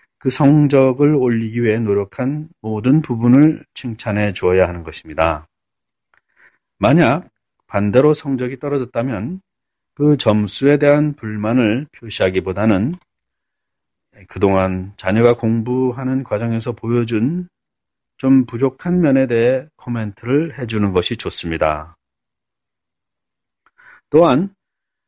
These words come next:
특별하게 잘한 행동에 대해 칭찬의 코멘트를 해주기도 하지만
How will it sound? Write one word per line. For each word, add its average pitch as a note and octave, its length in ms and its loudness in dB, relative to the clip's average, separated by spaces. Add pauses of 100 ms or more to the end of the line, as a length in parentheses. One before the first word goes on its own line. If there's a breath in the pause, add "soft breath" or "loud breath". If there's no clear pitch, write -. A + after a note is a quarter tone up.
(180)
특별하게 D3+ 540 0
잘한 G#2+ 640 -4
행동에 C#3 500 0
대해 A2 320 -2
칭찬의 A2+ 760 -4
코멘트를 G#2+ 680 0
해주기도 G2+ 360 -4
하지만 A#2 560 2